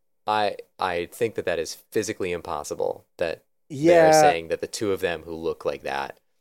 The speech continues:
Speaker 1: and are, like, taller than me at whatever f-, age, fourteen or whatever they're supposed to be,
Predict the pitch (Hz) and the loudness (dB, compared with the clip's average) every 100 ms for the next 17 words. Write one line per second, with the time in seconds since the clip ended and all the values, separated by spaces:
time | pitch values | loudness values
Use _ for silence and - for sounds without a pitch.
0 | _ - 95 85 80 78 78 - _ _ | _ -6 -4 -2 -2 -6 -8 -18 _ _
1 | _ - - 98 104 101 90 87 85 82 | _ -18 -4 2 2 2 -2 -4 -6 -6
2 | - 78 - 85 82 82 - _ - - | -6 -4 -4 -2 -2 -2 -6 _ -20 -10
3 | 85 80 78 - 98 92 - - 85 78 | -8 -6 -8 -8 -4 -4 -4 -10 -8 -8
4 | 78 76 76 78 - 80 82 80 78 78 | -8 -6 -4 -6 -4 -6 -6 -8 -10 -10
5 | - | -14